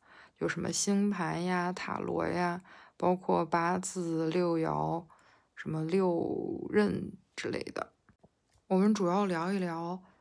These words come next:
呃，比如说自己有困惑，怎么去挑选这个咨询师，又或者是，呃，学习的话，需要注意些什么。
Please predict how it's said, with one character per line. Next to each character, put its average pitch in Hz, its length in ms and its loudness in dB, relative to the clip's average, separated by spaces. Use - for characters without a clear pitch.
呃， 170 200 -2
比 165 120 0
如 180 120 4
说 196 240 2
自 190 160 -2
己 180 140 2
有 175 160 0
困 214 340 -2
惑， 185 300 0
怎 156 140 -6
么 156 100 -2
去 190 340 2
挑 196 360 4
选 - 500 -2
这 - 320 -4
个 - 260 -2
咨 - 160 0
询 185 220 2
师， 208 500 0
又 208 120 4
或 208 140 4
者 170 160 4
是， 175 380 4
呃， - 520 -4
学 196 320 2
习 175 280 0
的 202 120 2
话， 185 440 0
需 - 260 0
要 180 500 2
注 220 200 0
意 196 180 2
些 123 260 0
什 - 220 -4
么。 - 160 -6